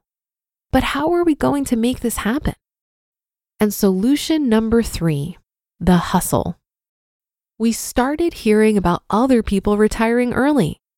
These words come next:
They were making it happen at age forty. How were they doing it? We learned that they had buckled down and began to hustle. Not only did they work their forty-plus hour job, but they began to look for other ways to make money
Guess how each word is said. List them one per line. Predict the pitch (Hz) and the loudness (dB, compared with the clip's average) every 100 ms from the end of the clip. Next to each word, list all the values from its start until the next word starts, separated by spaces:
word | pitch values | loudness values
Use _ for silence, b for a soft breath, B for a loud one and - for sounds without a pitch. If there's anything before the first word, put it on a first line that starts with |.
| _ | _
They | - | 0
were | 247 262 | 4 4
making | 262 277 277 | 2 -2 -4
it | 285 | -4
happen | - 254 254 | -4 -4 -4
at | 262 - | -8 -6
age | 254 240 | -6 -6
forty. | - 240 254 254 185 185 _ _ _ | -2 0 0 0 -4 -8 _ _ _
How | - 247 | -6 -6
were | 277 311 | -2 2
they | 311 269 | 4 4
doing | 226 269 320 | 2 0 0
it? | 190 - - _ _ _ _ _ - | -2 -6 -18 _ _ _ _ _ -4
We | 269 370 | 4 6
learned | 330 185 170 175 | 6 2 0 -2
that | 190 185 | -2 0
they | 214 | 2
had | 214 190 - | 0 -2 -2
buckled | 285 349 302 | 0 2 2
down | 214 185 185 | 2 2 0
and | - | 0
began | 185 190 208 226 | 0 0 0 -2
to | 233 | -2
hustle. | 220 - 247 - 196 - _ _ _ _ | -4 -2 -2 0 -2 -4 _ _ _ _
Not | 226 233 - | 0 0 2
only | 254 320 277 | 0 0 -2
did | 226 208 | -2 -2
they | 208 | -2
work | 202 208 - | -2 -6 -4
their | 190 | -6
forty-plus | - - 214 226 226 - 208 - | -6 -2 0 0 -2 0 -2 0
hour | 185 170 | 0 0
job, | 160 226 269 220 - - _ - | 0 0 0 -2 -6 -12 _ -6
but | 214 | 0
they | 233 | 2
began | 226 226 233 269 | 2 -2 -2 -2
to | 320 349 | 0 2
look | 254 - | 2 -2
for | - - | -8 -8
other | - 254 285 | -4 0 0
ways | 240 196 190 - | 2 2 0 -2
to | 190 | -4
make | 180 180 | -4 -2
money | 196 277 214 165 | -2 0 0 -2